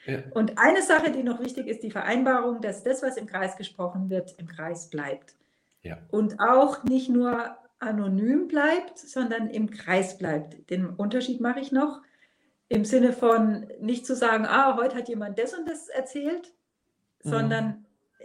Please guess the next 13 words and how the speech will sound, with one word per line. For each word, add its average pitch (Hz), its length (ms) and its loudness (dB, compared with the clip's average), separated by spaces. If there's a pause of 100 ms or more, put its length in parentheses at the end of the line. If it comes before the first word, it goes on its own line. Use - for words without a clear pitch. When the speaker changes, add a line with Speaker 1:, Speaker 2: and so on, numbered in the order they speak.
Speaker 2:
es 220 260 -6
Speaker 1:
Ganz. 220 280 2
Speaker 2:
darf 254 80 -8
in 233 120 -4
diesem 226 240 -6
Raum 226 480 -2
bleiben, 175 440 -2
wo 175 100 -2
es, - 380 -10 (100)
äh, 104 120 -6
Speaker 1:
Mhm. 98 120 -6
Speaker 2:
gesprochen - 440 -12
wurde. - 200 -10